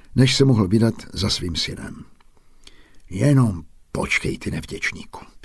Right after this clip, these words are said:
Tohle si s tebou vyřídím."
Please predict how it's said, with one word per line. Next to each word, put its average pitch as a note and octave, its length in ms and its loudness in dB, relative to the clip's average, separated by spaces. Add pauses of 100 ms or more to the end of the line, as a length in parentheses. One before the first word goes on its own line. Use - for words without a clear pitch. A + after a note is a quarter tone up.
(500)
Tohle G#2+ 500 2
si - 200 -6
s - 140 -4
tebou D#2+ 320 -4 (140)
vyřídím." F#2 760 0